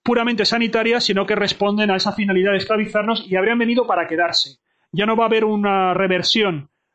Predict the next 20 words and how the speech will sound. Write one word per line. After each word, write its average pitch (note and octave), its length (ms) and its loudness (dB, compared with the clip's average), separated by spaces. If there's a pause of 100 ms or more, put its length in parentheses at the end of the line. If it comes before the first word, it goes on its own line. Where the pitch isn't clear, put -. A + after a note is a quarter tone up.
de E3+ 100 -2
esas G3 220 0
medidas, A#3+ 400 0
sino F#3+ 240 0
que F#3+ 100 -2
vamos F#3 300 0
a F3+ 80 2
un, F#3+ 400 0 (400)
eh, D#3 260 0
a C#3 320 -4
una F#3 140 0
especie F#3 280 -4
de F3 60 2
dictadura F3 480 -2
planetaria G#3 680 0
dominada F#3+ 600 -2
por, G3 380 0
eh, D3+ 260 -8
las D3 200 -2
élites. C3 500 -8